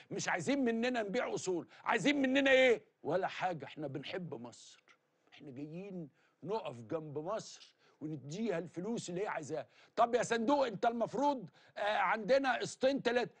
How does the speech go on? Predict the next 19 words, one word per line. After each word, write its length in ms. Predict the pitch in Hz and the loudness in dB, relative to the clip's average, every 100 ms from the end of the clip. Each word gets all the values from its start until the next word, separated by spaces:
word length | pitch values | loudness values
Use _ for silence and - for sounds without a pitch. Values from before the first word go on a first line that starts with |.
| - | 0
لا 140 | 269 | 2
قسطين 360 | 226 - 269 - | 2 0 0 2
تلاتة 320 | 226 240 208 | 2 2 2
ايه؟ 340 | 185 185 151 - _ - | 2 2 0 -6 _ -6
ده 80 | 220 | -4
انا 180 | 220 233 | -2 -2
هديك 300 | 175 254 247 | 0 0 0
الستة 440 | - 269 220 240 | -2 -2 0 0
مليار 380 | 208 208 254 - | 0 2 2 2
او 80 | 202 | -4
السبعة 360 | - 240 208 | -2 0 0
مليار 280 | 202 190 233 | -2 -2 -4
كلهم 400 | - 202 226 220 | -4 0 0 2
مرة 240 | 214 196 180 | 0 0 0
واحدة. 300 | 165 - - _ - | -2 -6 -20 _ -18
الصندوق 360 | - - 233 | -12 -4 0
هيعمل 300 | 226 247 240 | 2 2 -2
كده؟ 360 | 185 277 311 330 - _ - | -2 0 0 -2 -8 _ -20
معرفش. 720 | - - - - - - | -18 -18 -18 -16 -16 -16